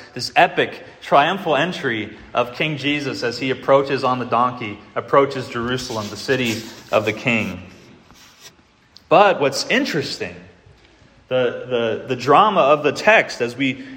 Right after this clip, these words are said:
read it here and as we read the Gospel accounts, is that Jesus' triumphal entry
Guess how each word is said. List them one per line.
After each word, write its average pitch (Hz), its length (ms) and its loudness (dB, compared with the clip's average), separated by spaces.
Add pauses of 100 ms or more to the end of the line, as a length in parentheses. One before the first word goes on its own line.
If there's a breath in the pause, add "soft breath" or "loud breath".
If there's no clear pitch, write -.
(120)
read 165 280 4
it 160 80 2
here 175 320 0
and 160 80 -2
as 135 160 -2
we 131 80 -2
read 151 240 -2
the 143 80 -2
Gospel 143 400 2
accounts, 117 420 -6
is 127 80 -12
that 139 160 -2
Jesus' 214 560 -6 (180 loud breath)
triumphal 202 540 4
entry 156 640 2